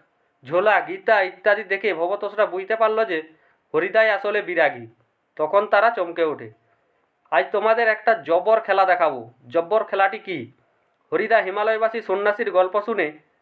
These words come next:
জগদীশবাবুকে ভেলকি দেখিয়ে উপার্জনের কথা ভেবেছিলেন। সন্ধ্যাবেলা জগদীশবাবুর বাড়িতে হরিদা এক মাখা, এক মাথা শুকনো সাদা চুল, ধুলো মাখা পা,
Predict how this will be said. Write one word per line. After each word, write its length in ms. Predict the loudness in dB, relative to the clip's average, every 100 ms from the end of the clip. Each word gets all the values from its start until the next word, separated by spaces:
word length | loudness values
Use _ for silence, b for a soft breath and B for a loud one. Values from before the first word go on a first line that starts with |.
| _ 0
জগদীশবাবুকে 760 | 2 2 0 0 2 2 -2
ভেলকি 360 | 0 -2 -4 -4
দেখিয়ে 360 | -4 -2 -2
উপার্জনের 540 | 0 0 0 -2 -4 -2
কথা 220 | 0 2 2
ভেবেছিলেন। 440 | 2 -2 -6 -8 -14 _ _ _ _ -4
সন্ধ্যাবেলা 480 | 0 2 2 2 0
জগদীশবাবুর 720 | -2 -4 -4 -2 -2 -2 0
বাড়িতে 380 | 0 2 -2
হরিদা 380 | -2 -2 2 4
এক 260 | 4 2 -2
মাখা, 420 | -8 0 0 0 B B _
এক 160 | 0 0
মাথা 300 | 0 0 0
শুকনো 400 | 0 -8 -4 -4
সাদা 320 | -2 2 2
চুল, 360 | 0 -4 -6 -8 _ _ _
ধুলো 240 | -8 -2 0
মাখা 280 | 2 2 0
পা, 380 | 2 2 2